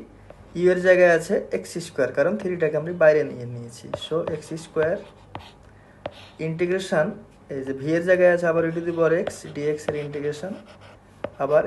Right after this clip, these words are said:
এই পুরোটার ইন্টিগ্রেশন, ঠিক আছে? এবার থার্ড ব্র্যাকেট ক্লোজ।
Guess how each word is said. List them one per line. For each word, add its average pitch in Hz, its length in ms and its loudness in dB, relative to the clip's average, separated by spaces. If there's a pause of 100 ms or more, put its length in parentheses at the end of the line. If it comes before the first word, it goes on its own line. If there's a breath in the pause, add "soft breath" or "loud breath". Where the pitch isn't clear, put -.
এই 143 140 -4
পুরোটার 170 380 -2 (120)
ইন্টিগ্রেশন, 127 500 -14 (580)
ঠিক 226 160 -8
আছে? - 180 -8
এবার 139 140 -2 (100)
থার্ড 131 260 -4
ব্র্যাকেট - 260 -10 (100)
ক্লোজ। 131 260 -2